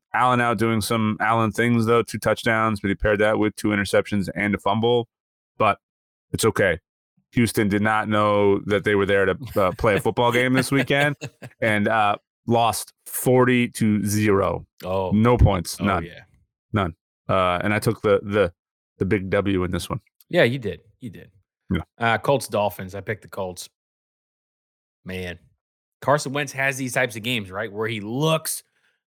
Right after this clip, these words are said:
Speaker 2: like he's got some things figured out. Thirty-two pass attempts, a couple hundred passing yards, two T Ds to the tight end, Mo Alley-Cox.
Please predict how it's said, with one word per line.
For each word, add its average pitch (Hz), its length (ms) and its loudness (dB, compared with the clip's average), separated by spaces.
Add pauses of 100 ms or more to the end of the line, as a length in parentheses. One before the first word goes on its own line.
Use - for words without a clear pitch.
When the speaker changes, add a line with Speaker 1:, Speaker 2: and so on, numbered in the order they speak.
Speaker 2:
like 123 400 2
he's 104 300 -14
got 123 420 -2
some 117 200 -8
things 110 460 -8
figured 107 420 -6
out. 87 320 -8 (520)
Thirty-two 123 320 -2
pass 117 320 -2
attempts, 110 400 -8
a - 100 -20
couple 117 240 -6
hundred 123 220 -4
passing 120 340 -4
yards, 110 360 -6
two 147 200 -6
T 151 200 -2
Ds 143 280 -2
to 117 60 -16
the 123 80 -10
tight 127 260 0
end, 123 160 -4
Mo 117 180 -4
Alley-Cox. 110 640 -6